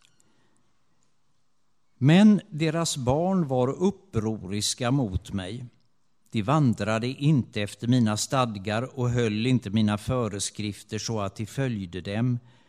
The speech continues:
trots att den människa som handlar efter dem ska leva genom dem.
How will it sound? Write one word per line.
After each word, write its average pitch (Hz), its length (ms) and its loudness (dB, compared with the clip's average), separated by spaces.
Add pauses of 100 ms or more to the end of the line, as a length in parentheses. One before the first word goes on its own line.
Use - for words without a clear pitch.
(420)
trots 175 460 0
att 180 140 0
den 131 240 4
människa 117 560 2
som 117 220 0
handlar 123 640 -2
efter 190 400 -4
dem 95 180 -4
ska - 180 -8
leva 117 480 -6
genom 104 500 -6
dem. - 300 -12